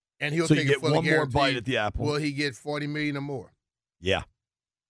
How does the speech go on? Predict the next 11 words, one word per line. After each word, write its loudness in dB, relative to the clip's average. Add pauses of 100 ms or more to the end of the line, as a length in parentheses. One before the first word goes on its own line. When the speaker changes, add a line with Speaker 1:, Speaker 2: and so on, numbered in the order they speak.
(260)
Speaker 1:
Coming -2
off -2
an -6
injury -8
like -16
that? -10 (240)
Speaker 2:
Yeah. -2 (420)
Speaker 1:
At -20
this -12
age? -8 (460)
Speaker 2:
I, 2